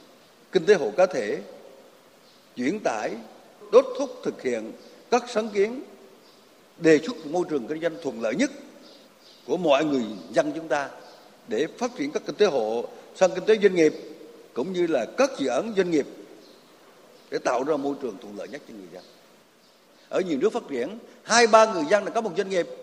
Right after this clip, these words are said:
còn chúng ta bây giờ đến hai trăm năm mươi người dân mới có một doanh nghiệp.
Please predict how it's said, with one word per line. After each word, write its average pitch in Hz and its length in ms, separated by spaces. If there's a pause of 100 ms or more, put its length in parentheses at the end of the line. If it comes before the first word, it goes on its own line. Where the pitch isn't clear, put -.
(260)
còn 139 140
chúng 202 120
ta 190 280 (320)
bây 175 100
giờ 165 120
đến 185 220
hai 262 300
trăm 233 220
năm 247 120
mươi 247 100
người 185 140
dân 226 180
mới - 340
có 254 140
một 185 80
doanh 196 120
nghiệp. 180 160